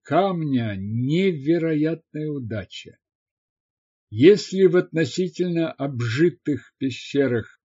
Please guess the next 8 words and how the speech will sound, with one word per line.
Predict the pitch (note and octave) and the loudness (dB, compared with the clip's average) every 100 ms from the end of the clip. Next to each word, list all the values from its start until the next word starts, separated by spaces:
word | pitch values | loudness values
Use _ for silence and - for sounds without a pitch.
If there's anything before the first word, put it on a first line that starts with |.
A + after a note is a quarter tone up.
| _ | _
почти | - A2+ - D3+ | -4 -4 2 4
везде | D3+ E3 C3+ B2 F3 F#3 | 6 6 4 0 4 4
растут | D#3 - - D#3 A#2+ | 2 -4 -2 -2 -2
заросли | G#2 D3 E3 C#3+ - C3+ B2+ | -2 0 0 -2 -2 -2 -2
светящегося | - B2 A#2+ C#3+ C#3+ - A#2+ A2 - F#2 | -2 -4 -2 -2 -2 -6 -8 -8 -10 -12
мха, | F#2+ - F3+ | -12 -8 -6
то | - B2+ | -4 -2
здесь | A2+ G2+ G2+ C#3 A#3 G#3 - - | -2 -4 0 2 2 -2 -10 -20